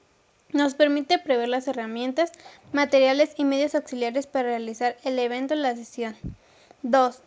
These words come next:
determina las diferentes etapas del evento de manera sistemática.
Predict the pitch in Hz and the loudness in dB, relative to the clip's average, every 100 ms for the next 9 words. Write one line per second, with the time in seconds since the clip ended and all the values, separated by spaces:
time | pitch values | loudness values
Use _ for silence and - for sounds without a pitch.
0 | 294 277 285 294 311 359 370 294 254 254 | 0 2 2 2 4 4 6 4 2 -2
1 | 247 254 294 277 262 240 269 269 254 226 | -2 -2 -4 -4 -2 -2 -2 -2 -2 -2
2 | 220 233 269 269 247 226 233 233 240 233 | -8 -6 -2 0 -2 -6 -6 -6 -6 -8
3 | - 254 302 294 262 | -6 -2 -2 -4 -10